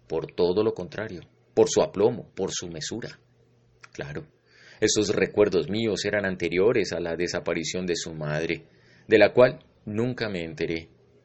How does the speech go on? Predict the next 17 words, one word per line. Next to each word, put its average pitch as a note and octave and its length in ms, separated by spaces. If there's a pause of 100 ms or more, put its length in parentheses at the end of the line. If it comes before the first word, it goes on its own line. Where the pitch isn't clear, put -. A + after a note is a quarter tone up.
(320)
Recién G#2+ 440
egresado G2 480
yo G2+ 160
me G#2 140
había F#2 320
ganado F#2+ 380
una G#2+ 280
beca A2 240
para E3+ 160
estudiar G2 500
en F#2 120
la F2+ 80
Fundación F#2+ 580
José F#2 300
Ortega E2+ 420
y E2 40
Gasset, F2 520